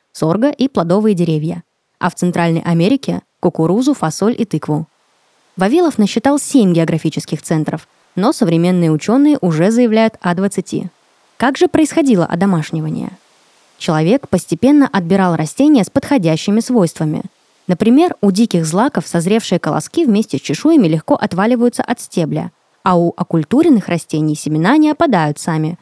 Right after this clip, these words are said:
Созревшие колоски отваливаются только при сильном ударе во время обмолота.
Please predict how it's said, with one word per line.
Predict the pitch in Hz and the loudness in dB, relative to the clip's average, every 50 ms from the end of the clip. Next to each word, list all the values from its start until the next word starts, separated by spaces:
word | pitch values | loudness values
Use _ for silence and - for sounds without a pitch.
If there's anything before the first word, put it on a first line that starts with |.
| _ _ _ _ _ | _ _ _ _ _
Созревшие | - - 165 165 170 175 165 - - 160 - | -4 -2 0 0 0 0 0 0 -2 -4 -2
колоски | - 156 151 147 - - - 294 | -2 -2 -4 -4 -4 -4 -4 -4
отваливаются | - - 185 - 165 185 220 240 233 208 196 - - | -2 -2 -4 -2 0 0 2 2 2 0 0 -2 -2
только | - - 214 220 - - | -2 0 0 0 0 -2
при | - - 185 | -2 -2 -4
сильном | 170 - - 220 208 196 175 175 - | -2 -2 -2 0 0 2 0 0 -2
ударе | - 170 151 165 180 233 277 262 | -4 -2 0 0 0 2 0 0
во | 202 185 | 0 0
время | 160 165 170 180 202 214 - | 0 0 0 0 -2 -2 -4
обмолота. | - 165 185 214 240 233 185 156 - - 139 175 | -4 -2 -2 0 0 0 0 -2 -4 -6 -10 -10